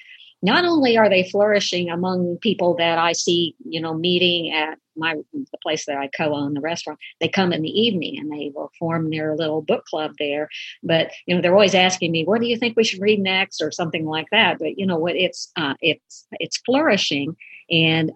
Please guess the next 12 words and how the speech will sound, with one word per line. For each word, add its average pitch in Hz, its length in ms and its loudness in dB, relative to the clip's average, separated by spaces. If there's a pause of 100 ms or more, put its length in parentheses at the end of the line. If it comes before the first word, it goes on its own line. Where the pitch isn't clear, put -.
I'm 190 360 0
so 311 320 0
excited 156 680 0
about 156 420 0 (300)
this 196 360 2 (160)
particular 185 400 2
presentation 170 800 0
because 151 320 -4
as 156 180 -2
I 147 120 -2
began 196 420 0
this, 156 320 -4